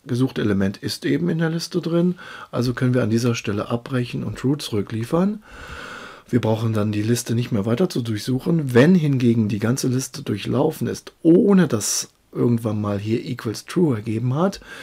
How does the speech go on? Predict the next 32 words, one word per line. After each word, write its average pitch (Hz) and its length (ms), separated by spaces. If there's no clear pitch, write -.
dann 113 220
heißt 123 320
das, 147 300
die 131 80
Lis-, 127 340
die 180 160
Liste 131 300
ist 120 160
ganz 143 300
durchlaufen, 170 720
P 135 240
ist 117 200
gleich 107 260
null. 185 380
Das - 220
heißt 117 280
also, 117 380
das - 180
gesuchte 117 320
Element 107 340
ist - 220
gar 107 200
nicht 104 140
in - 80
der 98 120
Liste 98 280
drin 139 320
und 165 180
dann 123 360
ist 107 160
es - 140
korrekt, 110 460